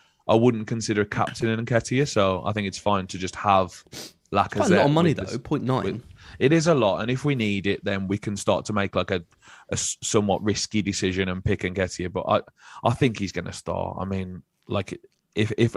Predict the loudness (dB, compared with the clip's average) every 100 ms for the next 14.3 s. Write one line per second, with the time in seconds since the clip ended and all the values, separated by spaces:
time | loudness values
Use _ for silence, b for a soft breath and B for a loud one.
0 | 2 2 4 0 0 -6 -4 0 -2 -2
1 | -6 -2 -2 -2 -4 -8 -6 -6 0 0
2 | 0 -4 0 0 2 0 0 0 -2 -2
3 | -10 -6 -4 -4 -6 -8 -8 -10 -10 -10
4 | -14 -18 _ -8 -4 -4 -6 -10 _ B
5 | B B B B 2 2 0 B 2 4
6 | 6 4 2 2 -2 -4 -4 -2 0 -2
7 | -2 -4 -4 0 2 4 2 2 -4 -6
8 | 0 0 2 -2 -4 -4 -6 -8 -8 -8
9 | -14 -14 -16 _ _ -10 -4 -4 -4 -2
10 | 0 0 -2 -4 -4 -4 -6 -6 -6 -4
11 | -4 -6 -8 -10 -18 _ _ B B B
12 | B B B B B B B -4 -2 -4
13 | -4 -8 -10 -6 -6 -6 -4 -2 -2 -6
14 | -6 -8